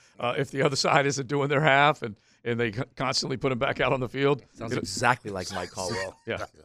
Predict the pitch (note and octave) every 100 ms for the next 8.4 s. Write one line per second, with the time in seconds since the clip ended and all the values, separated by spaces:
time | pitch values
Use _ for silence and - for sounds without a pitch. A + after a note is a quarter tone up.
0 | - C3+ C3+ D3 A#2+ F#2+ D3 D3+ B2 B2+
1 | - C3 D3 C3 C#3 A#2 F#2+ F2 - -
2 | B2 G#2+ - A2+ - D#3+ A#2 - - F3
3 | D3+ - C#3 - C#3+ C#3+ - E3+ C3+ D#3
4 | D3 C3 C3+ D#3 A#2 G2 A2+ - A#2 A2+
5 | - D3+ D3 B2+ A#2 G#2+ C3+ C3+ _ _
6 | - A#2+ A2+ A2 C#3 D#3+ A#2 A#2 A2 A2+
7 | A2 B2 C3 A#2 F2+ _ - C#3 A#2+ A2+
8 | C#3+ - F2+ E2